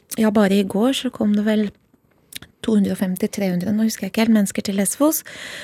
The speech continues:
Og, ehm, da var, eh, nittito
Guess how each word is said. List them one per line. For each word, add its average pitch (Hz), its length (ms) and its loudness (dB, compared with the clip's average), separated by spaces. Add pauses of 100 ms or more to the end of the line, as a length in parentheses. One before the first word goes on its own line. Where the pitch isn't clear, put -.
(400)
Og, 240 240 6
ehm, 240 500 6
da 220 220 4
var, 202 400 2
eh, 208 560 0
nittito 202 640 0